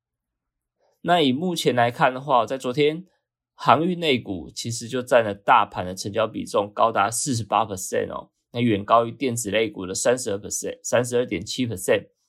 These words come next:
那其中光是长荣的一个成交金额就高达一千一百八十八亿元，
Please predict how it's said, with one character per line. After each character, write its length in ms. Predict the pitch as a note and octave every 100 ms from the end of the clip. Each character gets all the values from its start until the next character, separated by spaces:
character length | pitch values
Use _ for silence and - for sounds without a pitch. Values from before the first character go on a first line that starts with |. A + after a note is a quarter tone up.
| _
那 80 | B2+
其 240 | B2 - A#2+
中 220 | C3+ C#3
光 280 | C#3 C3 C#3
是 200 | C#3 A#2+
长 340 | - A2 B2+
荣 140 | A#2
的 100 | A2
一 20 | G#2+
个 80 |
成 200 | G#2+ A#2 G#2
交 120 | A2+
金 240 | A#2+ A#2
额 60 | G2
就 180 | F#2+ A2
高 220 | A2 G#2+
达 260 | G#2 F#2+ -
一 80 | A#2+
千 200 | B2 A2+
一 40 |
百 160 | A#2 D#2+
八 220 | - A2+
十 120 | A#2+
八 180 | B2+ A#2+
亿 140 | C3 A2+
元， 320 | E2 C#2+